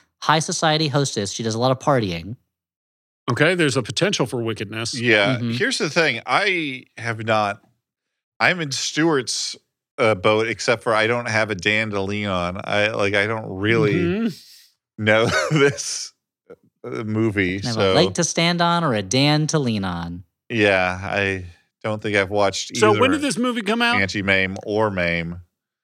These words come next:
Speaker 1: No, this, so this, uh, oh no, this is not the musical version. I'm sorry. Yeah, this one does not have music in it. Uh, this is the, so this movie came out in nineteen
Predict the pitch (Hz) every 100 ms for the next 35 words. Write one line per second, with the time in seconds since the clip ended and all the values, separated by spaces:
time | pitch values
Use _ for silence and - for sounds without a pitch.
0 | _ 156 147 175 - - 196 202 226 202
1 | 165 160 160 202 196 175 185 170 160 131
2 | 110 110 104 117 113 92 92 123 151 139
3 | 123 110 95 90 85 87 80 - - -
4 | 143 143 135 131 131 160 160 180 147 156
5 | 139 - - - 156 151 160 202 226 208
6 | - 190 170 175 139 120 117 143 175 -
7 | 180 170 165